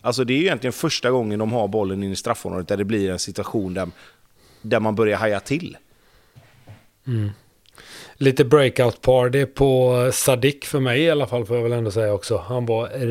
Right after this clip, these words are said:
Speaker 2: riktigt bra matchen igen. Helvete vad han höll på.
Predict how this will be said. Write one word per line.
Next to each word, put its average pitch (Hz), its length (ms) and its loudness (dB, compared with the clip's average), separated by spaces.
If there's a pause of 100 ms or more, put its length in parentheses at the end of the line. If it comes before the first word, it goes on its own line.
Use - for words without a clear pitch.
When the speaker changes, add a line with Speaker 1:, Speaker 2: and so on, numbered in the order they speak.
(160)
Speaker 2:
riktigt 156 420 -4
bra 120 160 0
matchen - 440 -8
igen. - 140 -12 (800)
Helvete 131 680 -6
vad 110 200 -2
han 110 260 -6
höll 104 280 -6
på. 101 280 -8